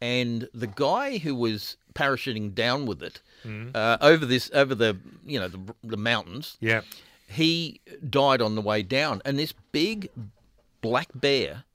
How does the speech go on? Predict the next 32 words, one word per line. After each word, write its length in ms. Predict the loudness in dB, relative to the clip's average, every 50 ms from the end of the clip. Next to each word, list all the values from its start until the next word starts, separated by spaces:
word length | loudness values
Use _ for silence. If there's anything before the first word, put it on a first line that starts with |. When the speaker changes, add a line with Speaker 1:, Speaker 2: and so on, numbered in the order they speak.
| _ _ -14 -6
Speaker 2:
Yeah. 200 | 0 0 0 2
Speaker 1:
found 420 | 4 4 4 4 2 0 -2 -6 -10
a 80 | -12 -12
big 380 | -12 -6 0 4 4 4 4 2
hunk 160 | -2 -2 -2
of 120 | -4 -4
cocaine, 520 | -2 -2 -2 -2 -2 -4 -6 -6 -6 -6 -4 -2
ate 220 | 0 0 0 0
it, 200 | -2 -6 -8 -16 _ _ _ _ _ -10
Speaker 2:
Mm. 220 | -8 -8 -6 -8 -10 -12 _ -4
Speaker 1:
and 340 | -2 -2 -2 -2 -2 -4 -8 _ -4
unfortunately 640 | -4 -4 -2 0 0 0 0 0 -4 -6 -6 -6 -4
died. 480 | -2 0 0 0 0 -2 -6 -10 -14 -20 _ -6
Speaker 2:
Right. 340 | 0 2 4 4 4 2 -2 -10 -18 -20 -20 -10 _ 0
Speaker 1:
But 160 | 2 4 6
they've 260 | 6 6 6 4 0
turned 340 | -4 0 0 2 2 0 2
this 200 | 0 0 2 0
into 160 | 0 0 0
a 60 | 0 0
bit 160 | 0 0 0
of 80 | 0
a 40 | -2
horror. 460 | -4 -2 0 0 2 2 0 -2 -4 -6 -2
They've 260 | 0 0 0 0 2
got 200 | 2 2 2 2
it 160 | -2 -6 -4
so 280 | 0 2 2 2 4 2
as 240 | -2 -2 -6 -8 -10 -6
the 100 | -6 -2
ba-, 360 | 2 4 4 4 4 4 2 0
bear 280 | 0 2 4 4 2